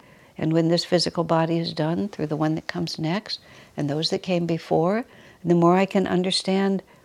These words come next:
what the, what the optimum way, um, because in harmony with what is,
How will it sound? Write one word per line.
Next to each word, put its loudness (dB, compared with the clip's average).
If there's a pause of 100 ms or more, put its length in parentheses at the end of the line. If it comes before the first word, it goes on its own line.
(260)
what 4
the, 0 (240)
what 4
the 2
optimum 0
way, 2 (920)
um, -2
because 0
in -2
harmony -2
with -2
what 0
is, 0